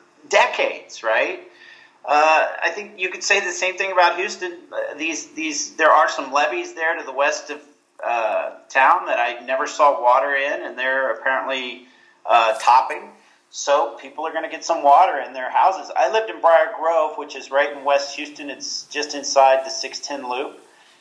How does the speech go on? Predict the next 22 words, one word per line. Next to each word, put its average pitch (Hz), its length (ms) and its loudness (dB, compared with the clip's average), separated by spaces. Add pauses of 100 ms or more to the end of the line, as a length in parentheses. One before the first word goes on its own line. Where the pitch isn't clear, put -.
(300)
And 135 200 -2
we 185 160 0
have 254 220 4
flood 254 280 4
insurance, - 800 -12 (180)
you 127 100 -14
know? 143 540 4
And, 143 220 0
and - 160 -8
this 202 180 -6
is - 120 -12
kind 180 240 2
of 160 120 -4
analogous 151 680 0
to 151 60 -12
the, 135 360 -4
to - 120 -12
the, 123 460 -2 (460)
to 165 80 -6
the 165 160 -2
immigration 175 680 0
issue. 90 340 -8